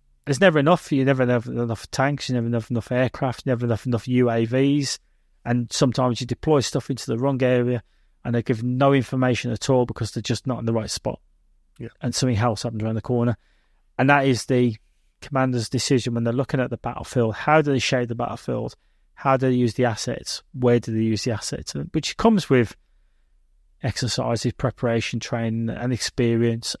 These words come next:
Speaker 1: And as the operation or the battles, uh, proceed, it helps by looking at their tactics, how we deploy ours better.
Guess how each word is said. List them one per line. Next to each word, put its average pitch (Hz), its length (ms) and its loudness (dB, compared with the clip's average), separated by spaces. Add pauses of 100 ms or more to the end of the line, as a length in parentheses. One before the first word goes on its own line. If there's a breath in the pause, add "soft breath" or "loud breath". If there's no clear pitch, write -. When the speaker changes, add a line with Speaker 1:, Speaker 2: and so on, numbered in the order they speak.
Speaker 1:
And 127 400 4
as 147 240 -2
the 131 160 0 (1000)
operation 127 680 2
or 110 240 -2 (220)
the 117 80 0
battles, 113 880 0 (580 soft breath)
uh, 110 220 -2 (180)
proceed, 113 560 2 (140)
it 123 100 -2
helps - 540 -2 (140)
by 117 200 -2
looking 120 320 -2
at 123 60 -2
their 151 180 8
tactics, - 800 -4 (140)
how 120 260 -2
we 113 140 0
deploy 113 400 -2
ours 107 220 -6
better. - 360 -12